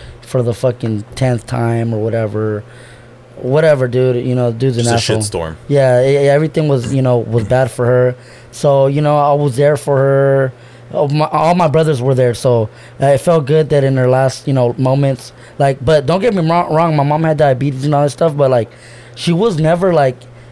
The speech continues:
Speaker 1: you know, that you could say, like, she was good, and, but she had her moments where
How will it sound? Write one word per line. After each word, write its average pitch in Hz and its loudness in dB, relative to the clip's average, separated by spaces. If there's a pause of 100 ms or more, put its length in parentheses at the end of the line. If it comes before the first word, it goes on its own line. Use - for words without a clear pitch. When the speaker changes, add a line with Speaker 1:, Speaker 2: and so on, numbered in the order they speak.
(160)
Speaker 1:
you 151 0
know, 131 2 (120)
that 143 0
you 135 -2
could 135 -4
say, 143 2
like, 120 0 (400)
she - -4
was 196 0
good, 160 2
and, 139 -4
but 131 -2
she - -4
had 151 4
her 160 0
moments 143 -2
where 123 0